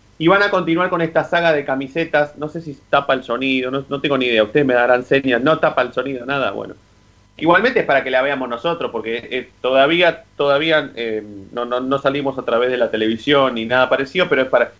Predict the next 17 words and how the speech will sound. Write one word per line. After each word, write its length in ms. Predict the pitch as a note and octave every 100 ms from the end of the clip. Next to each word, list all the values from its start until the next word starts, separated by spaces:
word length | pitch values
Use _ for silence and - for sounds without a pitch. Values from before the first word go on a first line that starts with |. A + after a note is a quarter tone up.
| _ -
Esta 200 | G#3+ A#3+
es 60 |
la 100 | F3+
del 120 | D3+
lateral. 480 | D3 C#3 D3 B2 F#2+ -
¿Se 80 | C3+
nota 260 | G#3+ D#3
que 60 | A#2
es 60 | A#2
la 80 |
del 100 | A2+
lateral? 400 | A2 G#2+ D3 F#3 - _ _ _ _
Esta 140 | - D#3+
es 60 |
la 80 | D#3
del 100 | B2
lateral. 400 | A#2 A2+ G#2 E2+